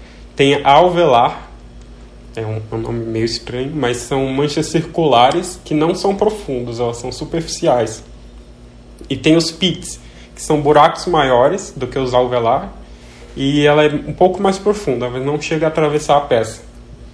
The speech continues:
E a seletiva, que ocorre por ra-, por razões químicas ou morfológicas.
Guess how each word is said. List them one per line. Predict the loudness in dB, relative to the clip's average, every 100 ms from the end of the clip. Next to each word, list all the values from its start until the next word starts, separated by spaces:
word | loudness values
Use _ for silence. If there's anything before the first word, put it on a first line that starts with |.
| -20 -20 -20 -20 -16 -4
E | 4 4
a |
seletiva, | 4 2 2 0 -2 -2 0 -4 -4
que | 0 0
ocorre | 4 2 2
por | 0 -2 2
ra-, | 2 2
por | -4 -2 2
razões | 2 2 0 -2
químicas | -4 -2 -2 0 -2 -2 -4
ou | -4
morfológicas. | -2 -4 -2 -2 0 -4 -8 -16 -20